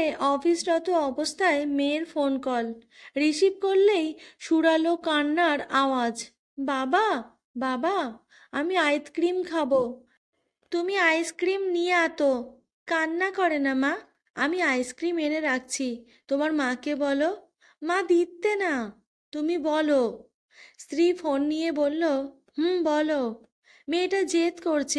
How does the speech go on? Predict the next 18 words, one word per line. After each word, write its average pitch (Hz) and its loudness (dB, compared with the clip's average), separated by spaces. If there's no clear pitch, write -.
একটু 294 -6
না 359 0
হয় 370 0
দাও।" 349 2
"থাকলে 285 0
তো 427 2
দিব।" 339 0
"সে 427 2
কি, 320 0
সকালেই 359 2
তো 370 0
দুইটা 330 2
আনলাম।" 269 0
"কারেন্ট 320 2
ছিল 370 0
না, 269 -2
গলে 269 2
গেছে, 247 0